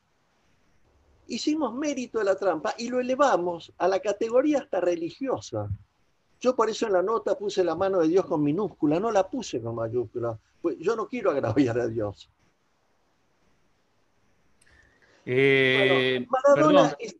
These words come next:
Speaker 1: la expresión,
Speaker 2: hagamos,
Speaker 1: perdóname,
Speaker 2: haga-
Speaker 1: para terminar. Maradona
Speaker 2: Sí.
Speaker 1: es la expresión de la Argentina, en lo bueno y en lo malo,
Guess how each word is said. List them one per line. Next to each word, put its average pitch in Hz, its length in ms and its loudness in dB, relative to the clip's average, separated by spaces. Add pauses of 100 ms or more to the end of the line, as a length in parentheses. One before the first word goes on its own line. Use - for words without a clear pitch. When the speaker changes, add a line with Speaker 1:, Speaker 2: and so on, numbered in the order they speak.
Speaker 1:
la 208 120 2
expresión, 180 360 4
Speaker 2:
hagamos, 190 200 2 (180)
Speaker 1:
perdóname, 196 480 2
Speaker 2:
haga- 151 80 0
Speaker 1:
para 175 180 4
terminar. 165 280 -2 (400)
Maradona 233 480 2
Speaker 2:
Sí. 226 60 -2
Speaker 1:
es 196 60 -6
la 190 80 2
expresión 214 500 0
de 208 100 2
la 175 120 2
Argentina, 117 680 -4 (1800)
en 180 140 2
lo 220 120 2
bueno 302 540 0
y 151 140 2
en 156 100 2
lo 156 80 0
malo, 117 460 -2